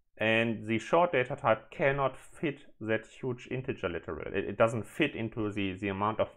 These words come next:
bytes for a short, um, which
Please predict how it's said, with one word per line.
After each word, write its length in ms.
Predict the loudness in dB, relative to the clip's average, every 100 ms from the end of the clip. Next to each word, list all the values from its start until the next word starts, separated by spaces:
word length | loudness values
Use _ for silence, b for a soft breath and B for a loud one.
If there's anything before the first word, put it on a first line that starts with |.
| 6
bytes 540 | 8 8 4 0 -18 -6
for 220 | 2 2
a 40 |
short, 420 | 2 0 2 0 -4 -16 b b b b _ -20 -14
um, 640 | -2 2 2 2 -2 -8 -10 _ _ -14
which 500 | -2 -2 -2 -12